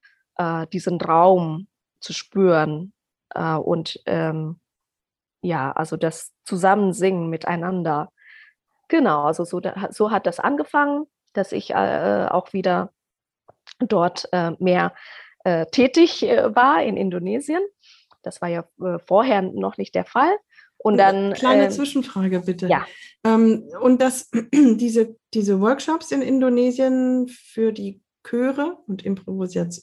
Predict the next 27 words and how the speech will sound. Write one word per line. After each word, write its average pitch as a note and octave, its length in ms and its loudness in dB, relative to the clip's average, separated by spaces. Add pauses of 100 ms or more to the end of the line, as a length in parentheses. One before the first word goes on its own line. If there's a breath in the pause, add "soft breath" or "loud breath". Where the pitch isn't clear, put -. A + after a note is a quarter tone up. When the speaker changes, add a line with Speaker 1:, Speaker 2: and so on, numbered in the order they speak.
(100)
Speaker 2:
Improvisation, G3+ 840 -2
das A3+ 220 -4
war A3+ 120 2
dann B3 160 0
Schwerpunkt A3+ 600 -4
auch A#3 340 -2
Jazz A#3+ 500 -6
oder, G#3 400 -2 (420 loud breath)
oder G#3+ 180 2
ist - 160 -4
das, G3 320 -4
ähm, G#3 280 2
spartenübergreifend, C#4 1700 -2
was B3+ 180 -8
du B3+ 100 -6
da B3 180 0
vermittelst? B3 760 -4 (1120)
Speaker 1:
Ähm, G3+ 540 4
also F#3 220 -4
schon B3 440 0
in A#3+ 140 -6
Richtung G3+ 600 -4
Pop G3+ 300 -2
und F3+ 300 -6
Jazz, - 600 -4 (540)
aber F#3 300 2
auch, F#3+ 160 0